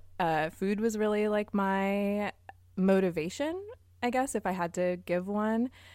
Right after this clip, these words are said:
I like to eat really good things, and I like to eat things that I created, like, from the ground up, literally.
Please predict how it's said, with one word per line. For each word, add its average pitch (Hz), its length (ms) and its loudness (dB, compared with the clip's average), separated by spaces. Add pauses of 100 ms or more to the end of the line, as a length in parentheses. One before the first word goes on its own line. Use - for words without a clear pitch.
(140)
I 185 140 6
like 185 380 2
to 185 300 2 (160)
eat 190 240 -4
really 165 300 0
good 160 300 -4
things, 196 400 0
and 180 100 -2
I 165 40 -2
like 165 160 -4
to - 120 -12
eat 160 180 -8
things 156 300 -6
that 147 220 -4
I 147 180 0
created, 151 960 -6
like, - 160 -6
from 156 420 -4
the 151 100 -4
ground 139 320 -6
up, - 200 -8
literally. 135 600 -8